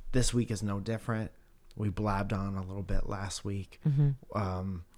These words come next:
Speaker 1: fuck. Something I should be saying this whole time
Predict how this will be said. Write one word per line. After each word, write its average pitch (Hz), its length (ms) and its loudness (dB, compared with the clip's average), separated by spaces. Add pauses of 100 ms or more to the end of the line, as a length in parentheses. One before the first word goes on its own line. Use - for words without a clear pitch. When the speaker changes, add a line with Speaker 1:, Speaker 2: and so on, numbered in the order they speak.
(140)
Speaker 1:
fuck. - 640 4 (320)
Something 160 400 2
I 123 80 6
should 139 260 6
be 123 80 2
saying 113 300 4
this 101 140 -2
whole 120 200 2
time 110 440 0